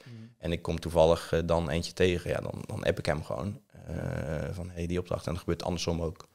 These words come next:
Speaker 1: En er zit ook nog een verdienmodelletje achter, toch? Dat heeft S M G
Speaker 2: Ja.
Speaker 1: toch ook slim, slim uitgedacht. Als je elkaar helpt, dan,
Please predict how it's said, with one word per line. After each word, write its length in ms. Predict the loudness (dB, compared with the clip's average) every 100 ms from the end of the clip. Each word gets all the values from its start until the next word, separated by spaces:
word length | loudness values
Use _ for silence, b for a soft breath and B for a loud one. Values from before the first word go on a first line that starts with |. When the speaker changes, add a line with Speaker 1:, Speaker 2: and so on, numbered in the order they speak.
| -2
Speaker 1:
En 100 | 0
er 60 |
zit 140 | 2 0
ook 60 |
nog 100 | -2
een 60 | -4
verdienmodelletje 640 | -2 -2 0 0 0 -2
achter, 260 | -6 -8 -6
toch? 240 | -4 -4
Dat 120 | -6 -6
heeft 240 | -4 -4
S 60 | 2
M 40 |
G 40 |
Speaker 2:
Ja. 140 | 4 4
Speaker 1:
toch 120 | 2
ook 80 | 0
slim, 300 | 0 0 -2
slim 280 | -2 0 2
uitgedacht. 460 | 2 0 0 -2 -2
Als 100 | -4
je 60 | -2
elkaar 400 | 2 4 4 4
helpt, 280 | 4 2
dan, 260 | 0 -2